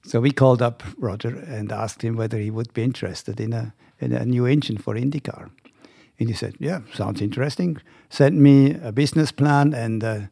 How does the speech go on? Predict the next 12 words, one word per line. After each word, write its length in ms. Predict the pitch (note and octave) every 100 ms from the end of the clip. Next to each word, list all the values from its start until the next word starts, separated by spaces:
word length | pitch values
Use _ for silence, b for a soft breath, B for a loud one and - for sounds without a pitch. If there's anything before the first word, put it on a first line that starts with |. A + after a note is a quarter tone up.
| b b
a 60 | -
timetable." 600 | C3+ D3+ D#3+ A2+ - - - b b -
<laughs> 100 | -
So 160 | - - - - _ B B B B B _ E4
handwritten 680 | B2+ E3+ D#3 C#3+ D3+ D3+ C#3+ G#2+ - C3
sheet, 460 | - D3+ D3 - C#3+ - -
business 360 | B2+ D#3 D#3+ D3
plan 440 | C3+ C#3+ C#3+ C#3 - b b -
and 220 | A#2+ A#2
a 40 | A#2
timetable, 680 | A2+ A#2+ A#2+ F#2+ G2 G#2+ G#2+
and 760 | A2 G#2+ - - - C#4 -